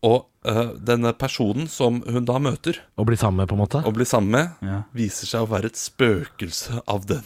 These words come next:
Speaker 1: personen
Speaker 3: Ja.
Speaker 2: Ja.
Speaker 1: hun
Speaker 3: Ja.
Speaker 1: fikk hjerte fra.
Speaker 2: Jeg ble forbanna, jeg, når jeg
Speaker 3: Det er
Speaker 2: så
Speaker 3: riktig.
Speaker 2: det.
Speaker 3: Ja, jeg er litt
Speaker 2: Jeg ble, jeg ble forbanna,
Speaker 1: Ja,
Speaker 2: det var sånn,
Speaker 1: men, men
Speaker 2: "Dere har holdt meg for narr", tenkte jeg.
Speaker 3: Ja.
Speaker 1: Ja, det tenkte jeg også. Fordi, eh, da han satt der på benken og er sånn, "Du må ikke bli avhengig av meg", og så videre, så tenkte jeg, Ok, nei,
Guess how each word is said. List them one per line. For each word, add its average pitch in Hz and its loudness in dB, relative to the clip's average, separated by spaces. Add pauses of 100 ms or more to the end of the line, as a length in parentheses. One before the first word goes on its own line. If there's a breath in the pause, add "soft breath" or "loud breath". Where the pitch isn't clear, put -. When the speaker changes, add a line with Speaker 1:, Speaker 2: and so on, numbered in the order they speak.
Speaker 1:
personen 120 -2 (200)
Speaker 3:
Ja. 90 -6
Speaker 2:
Ja. 90 0
Speaker 1:
hun 113 0
Speaker 3:
Ja. - -4
Speaker 1:
fikk 110 0 (160)
hjerte - -4
fra. 110 -2 (100)
Speaker 2:
Jeg 101 4
ble 104 4
forbanna, 92 0
jeg, 156 0
når 113 2
jeg 107 2
Speaker 3:
Det - -2
er - -2
Speaker 2:
så 113 -2
Speaker 3:
riktig. 123 -10
Speaker 2:
det. - -14
Speaker 3:
Ja, 98 -10
jeg 123 -6
er 127 -6
litt 117 -8
Speaker 2:
Jeg 107 0
ble, 95 0
jeg 98 2
ble 95 2
forbanna, 90 2
Speaker 1:
Ja, 120 6
Speaker 2:
det 107 2
var 107 4
sånn, 95 0 (100)
Speaker 1:
men, 147 4
men 156 2 (280)
Speaker 2:
"Dere 120 6
har - 6
holdt 110 2
meg 117 6
for 117 4
narr", 117 4
tenkte 190 -2
jeg. - -4 (120)
Speaker 3:
Ja. 107 -6 (200)
Speaker 1:
Ja, 147 4
det 185 6
tenkte 185 0
jeg 185 4
også. 175 2 (220 loud breath)
Fordi, 180 4 (100)
eh, 165 6
da 160 4
han 165 2
satt - 0
der 139 4
på 143 2
benken 131 4
og 143 4
er 147 6
sånn, 143 4
"Du 131 0
må 120 6
ikke 127 -10
bli 143 4
avhengig 98 2
av 98 4
meg", 104 4
og 110 2
så 110 -8
videre, 151 0
så 147 -12 (100)
tenkte 110 -4
jeg, - -10 (220 loud breath)
Ok, 107 -6 (260 loud breath)
nei, 117 -2